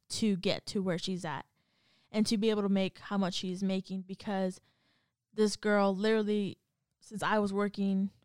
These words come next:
with her, when we both were working at Kids Corner, like, we, she, at one point, she was working three jobs. She was babysitting. She was in school at the same time. And, like, not e-, it's not even, like, part-time school. She was in full-time school.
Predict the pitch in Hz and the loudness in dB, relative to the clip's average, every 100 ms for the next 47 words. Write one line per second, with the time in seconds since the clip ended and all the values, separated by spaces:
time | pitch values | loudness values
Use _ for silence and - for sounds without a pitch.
0 | - 208 - 202 196 208 202 196 202 190 | -4 -4 -2 0 4 4 4 2 2 0
1 | 202 202 196 165 - 254 - 202 190 180 | 0 0 0 0 -2 -4 -2 -2 0 -2
2 | 185 202 254 254 - - 277 277 _ - | -4 -4 -2 -2 -4 -4 -4 -4 _ -20
3 | - 226 254 285 262 214 262 220 208 196 | -4 0 2 2 2 2 2 -2 0 0
4 | 240 302 220 180 175 208 - _ _ _ | 0 0 0 -2 -4 -8 -12 _ _ _
5 | _ _ _ - 233 202 190 240 269 233 | _ _ _ -2 0 0 0 2 2 2
6 | 226 208 208 202 202 - 262 285 233 190 | 0 2 2 0 -2 -2 0 2 2 2
7 | 190 180 - - 254 262 233 - 233 233 | 2 2 0 2 4 4 2 0 4 4
8 | 202 233 226 220 220 214 208 190 190 190 | 2 0 0 0 0 -4 -6 -6 -6 -6
9 | 190 196 _ _ _ _ _ _ _ _ | -8 -12 _ _ _ _ _ _ _ _
10 | _ - 240 226 208 - 277 339 349 - | _ 2 4 4 -2 -6 0 2 2 4
11 | 311 311 359 311 226 208 - 285 294 247 | 2 4 2 6 6 6 6 6 6 2
12 | 208 196 196 294 262 196 - 285 269 214 | -2 -4 0 0 2 0 4 2 4 2
13 | 196 - 202 185 - | 0 -2 -6 -8 -8